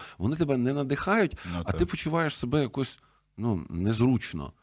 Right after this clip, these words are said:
Speaker 1: І тобі
Speaker 2: Так.
Speaker 1: хочеться назад додому, в, е, ту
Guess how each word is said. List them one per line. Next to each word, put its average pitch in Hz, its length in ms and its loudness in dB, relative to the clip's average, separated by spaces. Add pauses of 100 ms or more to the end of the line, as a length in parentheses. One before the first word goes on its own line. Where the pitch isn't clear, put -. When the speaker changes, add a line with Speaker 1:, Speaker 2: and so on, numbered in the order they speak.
(280)
Speaker 1:
І - 40 -20
тобі 117 160 2
Speaker 2:
Так. 151 80 0
Speaker 1:
хочеться 139 340 2
назад 117 380 2
додому, 123 520 2
в, 90 200 -2 (520)
е, 82 520 2
ту 117 180 2